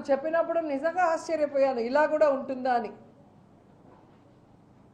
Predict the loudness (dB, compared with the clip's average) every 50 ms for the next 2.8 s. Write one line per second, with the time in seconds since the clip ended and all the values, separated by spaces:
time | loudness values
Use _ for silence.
0 | _ -20 -20 -20 -20 -20 -20 -20 -20 -20 -20 -18 -12 -10 -2 4 8 10 10 10
1 | 8 6 6 6 6 6 4 -2 -4 -4 -4 -4 -4 -4 -6 -6 -4 -6 -6 -2
2 | 0 0 0 0 -2 -6 -4 -2 0 0 0 0 0 -4 -6 -12